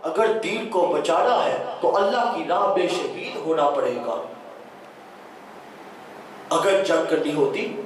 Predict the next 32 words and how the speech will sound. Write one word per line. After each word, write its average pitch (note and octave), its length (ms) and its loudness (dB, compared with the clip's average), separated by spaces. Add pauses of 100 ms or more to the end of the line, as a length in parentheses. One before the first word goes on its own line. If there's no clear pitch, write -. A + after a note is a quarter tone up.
(140)
मैंने D#3+ 160 4
आपको - 220 2
पहले - 260 0
भी D#3 140 0
अर्ज D3 180 2
किया, D#3+ 240 2 (220)
कर A#3 180 4
लेते, - 280 2 (540)
लेकिन D3 280 4
नहीं, - 600 2
सिर्फ A3+ 500 4
नाना D3+ 280 2 (100)
का D3 140 0
दीन D3+ 220 -2
बचाना A#2+ 400 2
था, - 220 -4 (520)
सिर्फ G#3 440 4
नाना C#3+ 300 4
का F#3 160 4 (680)
दीन G#3 260 4
बचाना - 440 4
था। - 180 -4 (760)
और C#3+ 100 6
यहां F#3 360 6
पर G3 100 4 (920)
मैं D#3 80 2
आपको D#3+ 420 2 (2500)
अशार D3+ 440 4
सुनाने C3 360 0
जा A#2 120 2
रहा A2+ 140 2
हूं। - 160 -4